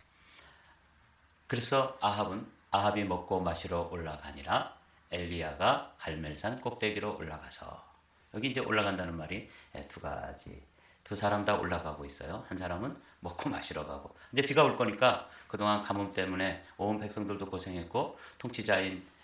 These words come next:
예, 아합도 마음 고생했을 텐데 이제 고생 끝, 그다음에 행복 시작이 된다니까 축제를 하러 올라가는 거죠.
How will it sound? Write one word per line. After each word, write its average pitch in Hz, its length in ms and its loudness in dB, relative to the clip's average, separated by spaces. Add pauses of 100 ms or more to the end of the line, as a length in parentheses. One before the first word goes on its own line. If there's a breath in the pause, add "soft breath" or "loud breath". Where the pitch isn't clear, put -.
(140 loud breath)
예, 78 160 -8
아합도 98 400 4
마음 90 240 0
고생했을 87 480 -6
텐데 90 500 -4
이제 104 480 -2 (140)
고생 95 360 -4
끝, 120 320 -2 (440 loud breath)
그다음에 90 680 0
행복 98 300 -2
시작이 - 580 0
된다니까 98 680 2 (140)
축제를 82 560 -4
하러 - 240 -10
올라가는 - 480 -4
거죠. - 240 -20